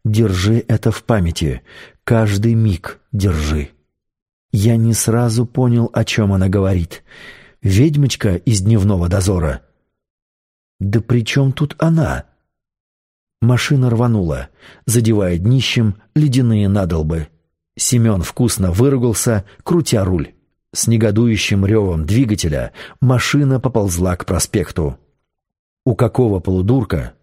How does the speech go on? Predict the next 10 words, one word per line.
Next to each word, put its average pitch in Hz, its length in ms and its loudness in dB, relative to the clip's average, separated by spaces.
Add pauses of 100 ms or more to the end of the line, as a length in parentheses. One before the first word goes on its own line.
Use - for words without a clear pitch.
(320)
вы 170 180 2
взяли 127 360 0
тачку?" 87 520 -4 (200)
спросил 98 460 -2
я. 87 300 -2 (840)
"В - 140 -10
такую 123 360 0
погоду 110 420 0
на 90 100 0
ней". 90 340 -2